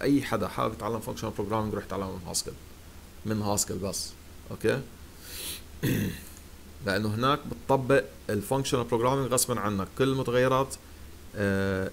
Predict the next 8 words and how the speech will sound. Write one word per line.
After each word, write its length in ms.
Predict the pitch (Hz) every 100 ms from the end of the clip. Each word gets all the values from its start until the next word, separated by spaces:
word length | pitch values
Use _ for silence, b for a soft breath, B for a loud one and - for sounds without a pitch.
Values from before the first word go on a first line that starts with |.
| -
immutable، 420 | 135 131 120 104
غير 300 | 92 95 110
قابلة 280 | 110 117 113
للتعديل. 460 | 107 95 92 104 110 B B B -
وهون 520 | 95 123 139 135 110
بسكالا 680 | 110 107 - 127 120 120 117
بحق 380 | 104 87 -
لك 160 | 123 120